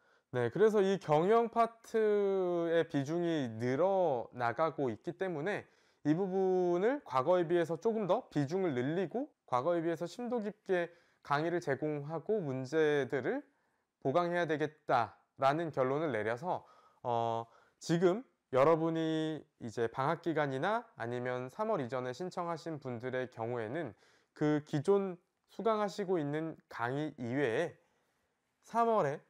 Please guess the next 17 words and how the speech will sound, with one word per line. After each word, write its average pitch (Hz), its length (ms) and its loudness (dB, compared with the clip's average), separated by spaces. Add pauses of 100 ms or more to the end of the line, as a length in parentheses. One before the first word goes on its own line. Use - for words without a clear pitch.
보강된 190 640 2
부분을 131 480 -4 (120)
별도로 147 440 -4 (140)
지급해드려서 139 1040 -2 (560)
기업은행 160 640 4 (160)
시험에 165 640 -4 (240)
대비할 147 440 -4
수 147 180 -10
있도록 127 560 -2 (420)
해드릴 180 380 -2
거예요. 95 260 -8 (160)
제가 165 260 4
위에서 185 680 4
경제는 175 580 2
이해 160 400 4
위주, 139 440 -4
금융은 185 520 2